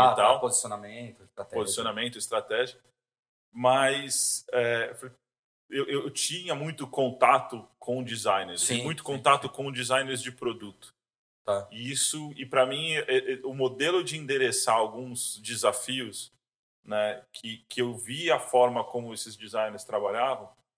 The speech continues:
Speaker 1: sempre foi um negócio que me chamou muito a atenção, assim, de, "Puta, tem muito potencial aqui que vai além do, tipo, como é que eu faço uma
Speaker 2: Do
Speaker 1: cadeira?"
Speaker 2: bonitinho. É,
Speaker 1: É.
Speaker 2: é, é, é, é.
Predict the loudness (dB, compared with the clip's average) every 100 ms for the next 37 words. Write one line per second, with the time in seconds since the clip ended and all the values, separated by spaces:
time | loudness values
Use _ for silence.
0 | _ -4 -2 -2 -2 0 2 0 -2 -6
1 | -6 -6 -8 -6 -6 -4 -4 -2 0 -2
2 | -4 -12 _ -10 -8 -6 -6 -6 -8 -4
3 | -4 -2 -2 2 2 2 0 -4 -8 -10
4 | _ _ _ _ _ _ -10 -6 0 8
5 | 10 10 10 6 2 2 0 -2 -8 -2
6 | 0 0 -2 -10 _ 2 4 6 4 6
7 | 6 8 8 6 4 2 -2 -4 0 4
8 | 6 6 4 -2 -2 -2 -4 -6 -12